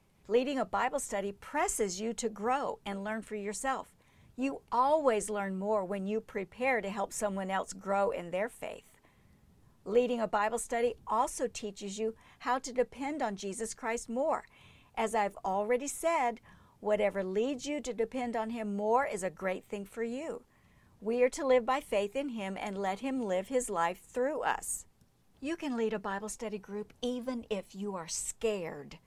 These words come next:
Give your insecurities to Jesus. He is the one who makes you able to do everything in the Christian life, and that includes starting your own group. You are simply to obey Him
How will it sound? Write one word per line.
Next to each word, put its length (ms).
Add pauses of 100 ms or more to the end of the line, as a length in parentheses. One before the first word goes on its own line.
(500)
Give 260
your 260
insecurities 760
to 140
Jesus. 580 (140)
He 240
is 120
the 120
one 180
who 100
makes 300
you 160
able 320
to 140
do 240 (100)
everything 640
in 100
the 80
Christian 420
life, 420 (400)
and 180
that 180
includes 440
starting 480
your 200
own 280
group. 500 (760)
You 280
are 60
simply 480
to 200
obey 440
Him 340